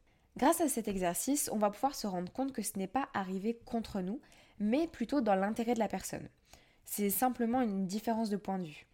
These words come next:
Chacun fait ses choix en fonction de soi-même et il faut réussir à ne pas s'inclure personnellement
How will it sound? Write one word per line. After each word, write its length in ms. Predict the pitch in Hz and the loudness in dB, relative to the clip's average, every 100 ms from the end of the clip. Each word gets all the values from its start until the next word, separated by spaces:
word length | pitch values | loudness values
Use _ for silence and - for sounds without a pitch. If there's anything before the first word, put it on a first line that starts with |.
| - | -6
Chacun 420 | - 285 277 311 440 | 0 0 0 -4 -2
fait 180 | - 233 | -2 0
ses 140 | 214 | 0
choix 220 | - 262 | 0 2
en 60 | 269 | 2
fonction 340 | 240 202 254 | -2 -6 -4
de 80 | 233 | -4
soi-même 560 | - 208 185 170 220 233 | -4 -2 -2 -2 -4 -2
et 80 | 208 | -2
il 60 | 214 | 0
faut 160 | 302 | 0
réussir 380 | 277 214 - 247 | 2 0 0 0
à 60 | 208 | 0
ne 100 | 175 | 0
pas 220 | - 269 | 0 0
s'inclure 400 | 233 208 185 185 _ | -2 -6 -6 -10 _
personnellement 640 | 277 - 220 185 185 190 | -6 -2 -2 -2 -2 -6